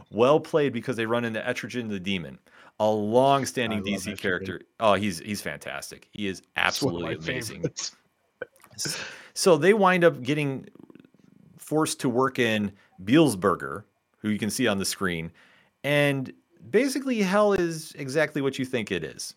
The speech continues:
Speaker 1: because it's not exactly endearing to them. Booster is sitting there and basically saying, like, "Ah, this is not what I envisioned." And Ted is sitting there just like,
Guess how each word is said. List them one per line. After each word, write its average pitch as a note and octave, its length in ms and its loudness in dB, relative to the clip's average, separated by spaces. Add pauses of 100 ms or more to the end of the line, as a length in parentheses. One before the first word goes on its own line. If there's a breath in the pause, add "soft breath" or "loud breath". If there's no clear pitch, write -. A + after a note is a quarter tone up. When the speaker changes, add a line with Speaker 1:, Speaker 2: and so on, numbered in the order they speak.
(100)
Speaker 1:
because A2+ 480 0
it's B2 180 -4
not D3 160 0
exactly B2+ 680 -2
endearing A2 640 2
to G2+ 140 -2
them. F2 320 0 (380 loud breath)
Booster D#3+ 440 6
is C3 140 2
sitting C3 280 0
there A#2 300 4
and G#2+ 120 -2
basically A2 480 -2
saying, G#2 380 0
like, F2+ 360 0
"Ah, A3+ 220 0
this B3 220 -4
is G#3 100 -2
not G#3+ 300 2
what A3 160 4
I G3+ 140 6
envisioned." C3+ 600 2
And G#2 180 -2
Ted C#3+ 280 0
is C3 160 2
sitting B2 180 -2
there G#2+ 180 0
just G#2+ 260 -6
like, G2+ 300 0